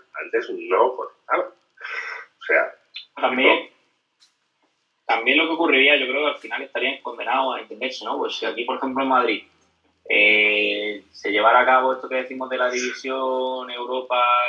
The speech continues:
Speaker 2: N B A y aparece el Real Madrid Dragons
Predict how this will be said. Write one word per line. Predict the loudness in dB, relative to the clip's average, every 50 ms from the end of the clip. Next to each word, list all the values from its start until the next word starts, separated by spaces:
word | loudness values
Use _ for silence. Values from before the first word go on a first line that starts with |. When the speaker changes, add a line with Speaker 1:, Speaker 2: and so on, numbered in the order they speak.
| -2 -4 -8
Speaker 2:
N | -8 -8
B | -6 -6 -6
A | -6 -8 -12 _ _ _ _ _ _ _ _ _ -14
y | -10 -8 -4 -2
aparece | -2 -2 0 0 0 0 0 -2 -2 -2 -2 0 0 0
el | 0 -2 -2
Real | -2 0 2 2 2 2
Madrid | 0 -2 -2 -2 -2 -2 -2 -2 -4 -4 -4
Dragons | -2 -2 -2 -2 -2 -6 -12 -16 -20 -20 -20